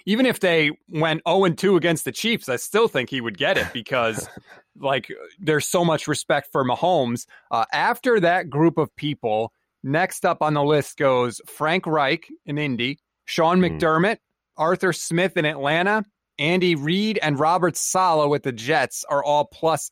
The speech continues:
Speaker 1: eighteen hundred. You know, Robert Saleh is sneaky too, kind of for the same reasons we talked about with David Culley.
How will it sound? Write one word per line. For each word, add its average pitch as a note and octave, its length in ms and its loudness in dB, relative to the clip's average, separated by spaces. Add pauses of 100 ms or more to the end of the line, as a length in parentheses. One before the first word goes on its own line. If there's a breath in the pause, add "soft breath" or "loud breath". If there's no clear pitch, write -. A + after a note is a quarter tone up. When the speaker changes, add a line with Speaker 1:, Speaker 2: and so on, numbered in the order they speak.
Speaker 1:
eighteen D#3+ 540 -2
hundred. A#2 640 0 (1080)
You E3 80 -2
know, G#3+ 300 4
Robert B3 400 2
Saleh B3 380 2
is E3+ 100 -4
sneaky G#3 380 -2
too, B3 260 -2
kind G3 220 0
of - 80 -2
for G#3 80 0
the D#3 100 -2
same F#3 320 0
reasons E3 580 2
we D3+ 160 0
talked E3 220 0
about D3+ 220 0
with D3 120 0
David C3 320 0
Culley. F3 380 -2